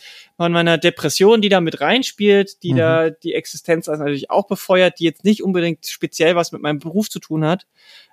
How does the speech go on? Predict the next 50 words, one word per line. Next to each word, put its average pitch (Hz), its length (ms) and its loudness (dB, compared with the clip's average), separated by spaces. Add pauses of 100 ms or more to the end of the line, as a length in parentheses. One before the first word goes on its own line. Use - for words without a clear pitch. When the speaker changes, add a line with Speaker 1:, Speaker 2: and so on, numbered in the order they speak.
(100)
Speaker 1:
weil 160 260 2
die 156 120 -6
Depression 170 680 -4
würde 170 180 -2
mir 170 160 -4
das 151 220 -16
bei 165 100 -8
allem 170 380 -4
Möglichen 139 440 -8
sagen. 131 220 -14
Das 127 120 -18
hat 160 120 -12
sie 170 100 -10
auch 143 100 -8
vorher 185 360 0
schon 170 260 -8
und 151 120 -12
das 143 180 -18
wird 156 100 -16
sie - 120 -16
auch 143 140 -16
bei 143 160 -8
anderen 147 380 -8
Sachen 127 260 -12
machen 127 280 -8
und 147 100 -8
das 127 140 -12
tut - 160 -10
sie 156 100 -4
auch 131 80 -4
bei - 140 -4
anderen 151 240 0
Bereichen. 139 440 -4
Also 143 220 0
Speaker 2:
Mhm. 117 280 -2
Speaker 1:
es 196 120 2
ist 247 160 2
so 226 60 2
eine, 175 280 2 (460)
äh, 147 240 -2
ich 151 80 -14
nenne 226 160 -6
es - 100 -12
mal 147 360 -6 (220)
Melange 147 680 0 (160)
an, 131 400 -6
äh, 131 340 -10
Speaker 2:
<laughs> 196 1160 -2
Sehr 190 180 -2
gut. 170 200 -10